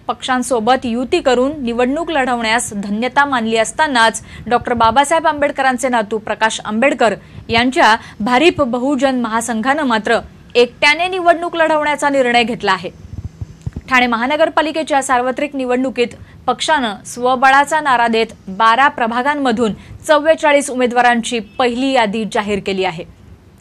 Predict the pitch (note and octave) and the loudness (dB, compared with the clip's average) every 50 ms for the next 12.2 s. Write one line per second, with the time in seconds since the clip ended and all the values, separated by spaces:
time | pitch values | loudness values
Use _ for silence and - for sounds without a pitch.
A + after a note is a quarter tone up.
0 | - - G#3+ G#3+ G#3+ B3+ C4 C4+ - - G3 G#3+ - - C#4 D4 D4 - - A3+ | -4 -2 -2 0 0 0 -2 -2 -2 -2 -4 -4 -2 0 0 0 0 0 -2 -2
1 | B3 C#4 D4 E4 F4 F4 D#4+ C#4 A3+ B3 D#3 D3 - - - - - - - E4 | 0 0 0 0 0 0 0 0 0 0 -2 -4 -8 -12 -16 -14 -12 -2 2 2
2 | D#4+ D4+ D#4 E4 F4 - - C4 C4 D#4 E4 C4 C4+ A#3+ A3 G3+ - - - - | 4 4 4 2 2 2 0 0 2 2 2 4 4 4 4 4 2 -2 -12 -20
3 | - - - C4+ D4 D#4 E4 E4+ F4 E4 D#4+ D#4+ D#4 D4+ D4 C#4+ C4+ - C4 B3 | -20 -14 -4 2 4 4 6 6 6 6 6 6 6 4 2 0 0 -2 -4 -2
4 | C4 B3+ A#3+ A#3+ A#3+ A3 G#3+ G#3 A3 G#3 G3 G3 F#3+ F#3+ F#3 F3+ E3 - - - | 0 0 2 2 2 2 2 0 0 -2 0 0 0 0 -2 -6 -10 -16 -18 -20
5 | - - - - - - - - - - - - - - - - - A3+ A3 A3 | -20 -20 -20 -20 -20 -20 -20 -20 -20 -20 -20 -20 -20 -20 -8 -4 0 0 0 0
6 | G#3+ G#3+ A3+ B3 C4+ C#4 D4 D4 - C#4 C4+ C#4+ B3 C#4+ C4 - D4+ C#4+ C4 B3+ | 0 0 0 0 0 0 0 0 0 0 0 0 -2 -4 -4 -4 -4 -4 -2 0
7 | C4 C4 B3+ C#4+ E4 F4+ - - - C4 C4 C4 D4 D4+ E4+ E4 - - D4+ C4+ | 0 0 0 0 -2 -2 -4 -4 0 0 0 0 -2 -4 -4 -4 -2 0 0 0
8 | A#3+ A#3+ C4+ C4 B3 C4 B3+ B3 A3+ A3 F#3+ A3 A3 G#3 G3 F#3+ F#3 F#3 F3+ F3+ | 2 4 4 4 4 2 2 0 0 0 -2 -4 -8 -8 -6 -4 -4 -6 -6 -8
9 | - - - - - - - - - G#3+ A3 A3+ A#3+ A3+ - D4+ E4+ F#4 F4+ - | -14 -18 -20 -20 -20 -20 -14 -4 0 0 2 2 2 2 4 4 4 4 2 -6
10 | - - - - D#4+ D#4 D4+ D4+ D#4 D#4+ D#4+ - - - - - - C#4 C4 - | -14 -12 -4 0 0 2 2 4 2 2 0 -2 -8 -18 -16 -6 -4 -2 -2 -2
11 | - - C#4 C4+ C4+ A#3 A3+ A3 - - C4 C4+ - - B3 B3 B3+ B3 - C#4+ | 0 0 0 0 0 -2 -4 -4 -4 -4 -4 -4 -2 -2 -2 -2 -2 -2 -2 0
12 | C4 B3+ A3+ | 2 4 2